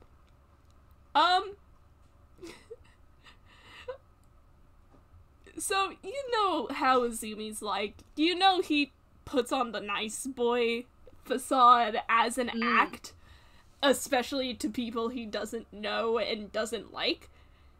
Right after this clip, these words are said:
Speaker 1: Uh, so a combination of the fact that he went out of his way to make sure that, like,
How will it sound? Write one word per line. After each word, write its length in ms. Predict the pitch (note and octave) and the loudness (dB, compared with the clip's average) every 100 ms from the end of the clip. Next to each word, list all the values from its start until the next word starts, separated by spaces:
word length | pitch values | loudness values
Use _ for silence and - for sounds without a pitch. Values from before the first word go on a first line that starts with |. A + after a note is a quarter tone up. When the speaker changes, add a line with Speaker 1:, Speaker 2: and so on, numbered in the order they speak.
| - - - - - - - - | -20 -20 -20 -20 -20 -20 -20 0
Speaker 1:
Uh, 220 | C#4 C4+ - - - - - - - - - - - - - - D#4 | 4 4 2 -4 -20 -20 -20 -20 -20 -20 -20 -20 -20 -20 -20 -16 -10
so 280 | - G4+ | -2 0
a 40 | G4+ | 2
combination 640 | - C5+ B4+ A4 G#4+ G4+ | 0 -4 -2 -2 -2 -4
of 80 | D#4+ | -6
the 100 | E4+ | -8
fact 380 | - D4 C#4 - | -2 0 0 -4
that 220 | C4 - | -6 -8
he 360 | - B3 C4 C4+ | -12 -4 -2 0
went 380 | A3+ B3 - - - | 0 -2 -2 -10 -2
out 200 | A#3 A#3+ | 0 0
of 120 | A#3 | -2
his 180 | C4 B3+ | -6 -8
way 460 | G#3+ G#3 A3+ B3 - | -8 -4 -4 -6 -10
to 180 | - D#4+ | -6 -4
make 280 | A#3 A3 - | -4 -6 -10
sure 640 | - C4 A#3+ A#3+ A#3 A3 - | -8 -6 -4 -4 -4 -8 -6
that, 320 | G#3+ G3+ - - | -4 -4 -8 -10
like, 260 | G#3 G3+ | -10 -8